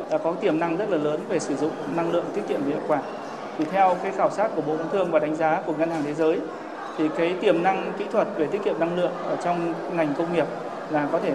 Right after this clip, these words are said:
lên đến từ hai mươi đến ba mươi phần trăm. Nếu mà chúng ta làm tốt được công tác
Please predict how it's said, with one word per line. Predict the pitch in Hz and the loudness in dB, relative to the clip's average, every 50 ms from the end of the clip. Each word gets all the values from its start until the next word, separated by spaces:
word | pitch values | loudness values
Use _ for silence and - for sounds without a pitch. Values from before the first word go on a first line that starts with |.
| 120 156 | 0 2
lên | 156 165 170 | 2 2 2
đến | 165 156 156 - | 2 0 0 0
từ | 196 156 | 0 0
hai | 147 170 175 175 | 2 2 0 0
mươi | 175 175 170 165 | 2 2 2 2
đến | 151 160 165 175 | 2 2 2 2
ba | 175 175 | 2 2
mươi | 175 170 170 165 | 2 2 0 0
phần | 156 160 135 - | 0 -2 -4 -2
trăm. | 160 160 156 - - - - - - - - - - - - - - - - - - | -4 -4 -4 -6 -8 -8 -8 -8 -8 -8 -8 -8 -8 -8 -8 -8 -8 -8 -8 -4 -2
Nếu | 165 175 180 | 0 0 2
mà | 180 220 - - | 2 0 0 -2
chúng | 175 180 | -2 -2
ta | 190 208 196 196 190 190 185 180 - - - - | 0 0 2 2 2 0 0 -2 -6 -8 -8 -4
làm | - 170 170 165 165 | -2 0 0 2 4
tốt | - 247 269 - - | 4 4 4 4 2
được | 175 160 - | 0 0 0
công | 196 185 180 | -2 -2 0
tác | 196 202 233 | 2 2 2